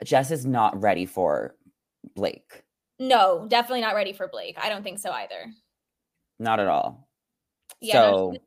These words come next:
Speaker 2: more aligned with, like, a Tyler. <laughs>
Speaker 1: And I really hope that, I think Jess is gonna be so heartbroken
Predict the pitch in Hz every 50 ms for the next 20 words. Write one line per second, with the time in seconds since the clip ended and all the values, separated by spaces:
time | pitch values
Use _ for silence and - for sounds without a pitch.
0 | - 285 277 262 247 233 226 220 220 214 214 214 214 208 196 196 226 190 185 165
1 | 170 180 175 208 214 - - - - 339 392 370 - - _ _ _ _ _ _
2 | _ _ _ _ _ _ _ _ - 139 147 151 - 147 147 139 139 147 151 165
3 | 156 147 151 127 - 139 - - 139 143 - 165 147 - 135 127 - 135 135 135
4 | 120 123 123 - 131 120 120 123 113 107 - 120 117 123 131 131 135 135